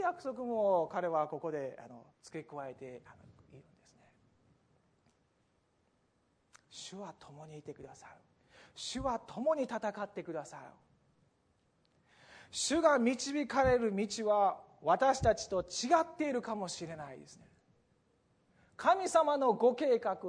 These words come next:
神様がこうしなさいと言っていることは、私たちが考えているものとはだいぶ違うようなことがあるかもしれない。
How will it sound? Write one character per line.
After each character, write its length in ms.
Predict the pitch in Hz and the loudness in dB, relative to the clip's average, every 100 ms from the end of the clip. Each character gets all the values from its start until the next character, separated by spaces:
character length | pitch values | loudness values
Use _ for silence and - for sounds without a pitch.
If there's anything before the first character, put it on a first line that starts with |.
| 170 | -8
神 280 | - 302 381 | 0 0 2
様 280 | 320 294 254 | -2 0 0
が 160 | 277 233 | 0 -2
こ 220 | 247 339 | 2 0
う 40 | |
し 120 | 330 | 2
な 140 | 302 311 | 0 0
さ 140 | 302 | 0
い 80 | 240 | -2
と 100 | 208 | 0
言 140 | 196 302 | -2 -2
っ 20 | |
て 120 | 302 | -2
い 40 | |
る 100 | 247 | -2
こ 140 | 240 226 | 0 0
と 140 | 160 | 2
は、 200 | 208 185 | 4 6
私 360 | 160 190 311 330 | 6 8 6 6
た 120 | 277 | 0
ち 120 | 247 | 4
が 140 | 220 175 | 4 4
考 220 | - 262 330 330 320 | 2 2 4 8 6
え 40 | |
て 140 | 320 302 | 6 -2
い 40 | |
る 80 | 277 | 0
も 100 | 285 | 0
の 120 | 247 | 0
と 120 | - | 2
は 160 | 247 196 | 4 4
だ 260 | 254 214 | 4 2
い 60 | 359 | 2
ぶ 100 | 370 | 0
違 240 | 359 - 359 453 403 | -2 -4 0 4 6
う 40 | |
よ 60 | 302 | 6
う 20 | |
な 120 | 233 | 6
こ 120 | 208 202 | 4 2
と 60 | |
が 80 | 180 | 4
あ 40 | |
る 80 | 180 | 2
か 80 | 175 | 0
も 80 | 160 | -6
し 140 | - | -6
れ 100 | 151 | -8
な 80 | 143 | -8
い。 140 | 139 | -12